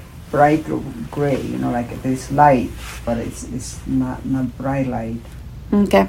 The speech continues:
Speaker 1: And then I see the darkness on the side.
Speaker 2: Okay. So I want you to go back to that room when you're feeling the cold and you're shivering. You have to do this. This is your soul that needs to do this work.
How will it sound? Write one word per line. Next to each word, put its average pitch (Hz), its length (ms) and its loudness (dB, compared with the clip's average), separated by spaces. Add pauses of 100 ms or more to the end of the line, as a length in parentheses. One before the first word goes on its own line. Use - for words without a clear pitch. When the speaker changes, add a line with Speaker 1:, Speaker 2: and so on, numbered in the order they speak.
(100)
Speaker 1:
And 131 180 8
then 139 140 4
I 135 40 2
see - 160 -4
the 131 140 4
darkness 127 560 2
on 117 80 -6
the 113 100 -6
side. 123 520 -6 (420)
Speaker 2:
Okay. 233 320 6 (400)
So - 180 0
I - 40 8
want 226 160 10
you 247 100 12
to 262 100 4
go 254 140 12
back 247 220 6
to 240 100 6
that 240 160 10
room 208 380 6 (600)
when 208 180 6
you're 202 100 4
feeling 220 400 10
the 226 80 8
cold 196 520 8 (1120)
and 196 120 6
you're 202 120 6
shivering. 185 800 4 (1400)
You 202 80 8
have 220 280 6
to 214 100 2
do 196 200 6
this. 185 300 2
This 202 240 6
is 202 160 0
your 208 100 8
soul 190 360 6 (960)
that 139 120 6
needs 185 200 6
to 196 100 0
do - 140 8
this - 260 2
work. - 380 -2